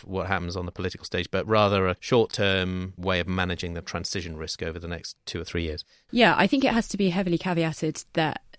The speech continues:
Speaker 2: this plan very much relies on regulatory sign-off on both sides of the channel. And we've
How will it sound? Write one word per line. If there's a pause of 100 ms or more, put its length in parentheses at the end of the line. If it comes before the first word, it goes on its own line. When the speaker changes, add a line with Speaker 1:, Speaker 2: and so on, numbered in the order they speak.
(120)
Speaker 2:
this
plan (100)
very
much
relies
on
regulatory
sign-off
on
both
sides
of
the
channel. (540)
And (380)
we've